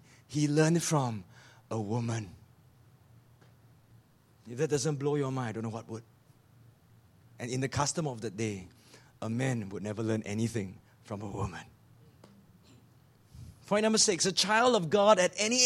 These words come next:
age. Matthew chapter nine, verse twenty-two, Jesus turns around, sees her, and says, "Be of good cheer, daughter.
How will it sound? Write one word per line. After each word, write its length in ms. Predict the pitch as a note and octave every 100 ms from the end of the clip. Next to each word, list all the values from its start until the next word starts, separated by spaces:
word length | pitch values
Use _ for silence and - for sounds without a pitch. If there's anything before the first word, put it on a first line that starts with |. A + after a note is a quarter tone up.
| A3
age. 400 | - - - - - _ - - _ _ _ _ - _ _ _ _ _ _ -
Matthew 320 | D3+ G3 G#3+
chapter 240 | A#3 A3+ G#3
nine, 240 | G#3+ A3
verse 180 | A3 G#3+
twenty-two, 420 | G3+ G#3+ G#3+ A3+
Jesus 480 | C#3 A3 A#3 A3+ A3
turns 480 | - A#3 A#3+ B3 G3+
around, 580 | A3+ G3+ F#3+ G#3 A3+ A3 - -
sees 600 | - - - B3 B3 G#3
her, 480 | F#3+ G3 G3+ A3 A3+ - _ _ _ _ _ -
and 160 | D3+
says, 340 | D3 F#3+ F#3+ D#3
"Be 220 | C3+ F#3
of 160 | F#3+ C#3+
good 220 | G#3 G#3
cheer, 320 | - F#3+ D3+
daughter. 400 | B2 B2 - C3+